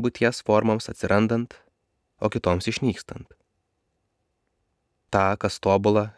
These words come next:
lydint tam, kas mažiau tobula. Vieniems kylant, kitiems yrant. Kol kūrinyje nebaigta, tol kartu su fiziniu gėriu egzistuos ir fizinis blogis.“ Pirmiausia, pasidomėkime fiziniu blogiu.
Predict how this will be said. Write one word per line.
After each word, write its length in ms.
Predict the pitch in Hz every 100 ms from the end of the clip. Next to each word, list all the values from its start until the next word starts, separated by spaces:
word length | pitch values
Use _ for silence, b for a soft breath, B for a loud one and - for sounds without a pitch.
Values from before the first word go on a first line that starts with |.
| 101
lydint 340 | 98 98 90
tam, 340 | 95 92 95 101 _ _ -
kas 180 | - 110
mažiau 300 | 113 131 98
tobula. 400 | 98 - - 101 _ _ _ _ _ _ _ _ _ _ -
Vieniems 400 | 98 95 95 -
kylant, 520 | 104 101 104 104 - _ _ _ _ -
kitiems 400 | - 87 92 -
yrant. 560 | 131 95 85 92 - _ _ _ _ _ _ _ b b b b b -
Kol 160 | 143 135
kūrinyje 520 | - 101 98 98 104
nebaigta, 520 | 95 90 87 - 135 120 _ _ _ _ -
tol 120 | 101 104
kartu 320 | 101 - 113
su 160 | -
fiziniu 380 | - 107 104 104
gėriu 360 | 95 92 87 95 - _ -
egzistuos 600 | 98 101 101 98 87 -
ir 80 | 101
fizinis 400 | 85 90 95 110
blogis.“ 520 | 127 95 90 - - _ _ _ _ _ _ _ _ _ _ _ _ _ _ _ _ -
Pirmiausia, 440 | 107 127 151 -
pasidomėkime 680 | - - 113 110 113 123 113
fiziniu 400 | - 117 95 87
blogiu. 380 | - 92 98